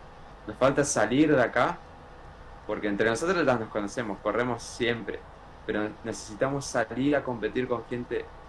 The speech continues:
mejor que nosotros, con gente de Buenos Aires, gente de Córdoba, gente de Rosario, de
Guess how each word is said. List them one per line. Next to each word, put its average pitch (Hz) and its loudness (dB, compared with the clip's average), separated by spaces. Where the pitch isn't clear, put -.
mejor 143 2
que 113 -2
nosotros, 92 -8
con 92 -12
gente 107 -4
de 98 4
Buenos 95 0
Aires, 113 6
gente 101 -6
de 98 -2
Córdoba, 110 2
gente 110 -4
de 95 0
Rosario, 113 0
de 82 -4